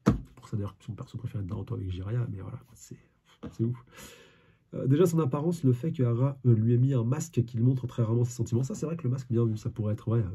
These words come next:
c'était là devant ta gueule depuis le début. Euh, ses sentiments, c'est, ouais, ce n'est pas anodin, c'est comme si Hara nous dit avant de tirer une conclusion, apprenez à connaître l'histoire de ce dernier, et alors oui, il, euh,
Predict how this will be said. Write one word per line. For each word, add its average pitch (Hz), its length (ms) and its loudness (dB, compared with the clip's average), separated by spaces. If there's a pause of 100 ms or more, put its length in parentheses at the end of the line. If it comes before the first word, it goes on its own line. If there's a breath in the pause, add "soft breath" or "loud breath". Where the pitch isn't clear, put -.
(120)
c'était - 200 -4
là 110 100 2
devant 107 160 2
ta 120 140 2
gueule 123 160 6
depuis 113 220 0
le 101 60 -6
début. 104 220 -6 (720 loud breath)
Euh, 110 120 0
ses 120 100 2
sentiments, 143 420 -2
c'est, - 400 -4 (140)
ouais, 117 160 4
ce 123 100 -2
n'est 107 80 2
pas 127 100 2
anodin, 113 300 2
c'est 123 200 -4
comme 165 160 -2
si - 200 -4
Hara 117 300 -2 (420)
nous 117 120 2
dit 131 160 4
avant 127 180 2
de 127 100 2
tirer 120 260 -4
une 113 80 0
conclusion, 113 380 -4
apprenez 131 280 -2
à 135 40 -2
connaître 123 300 0
l'histoire 120 260 -4
de 113 40 0
ce - 100 -12
dernier, 110 320 0 (400 loud breath)
et 107 60 0
alors 104 200 0
oui, 127 240 0 (160)
il, 110 200 -2
euh, 92 200 -6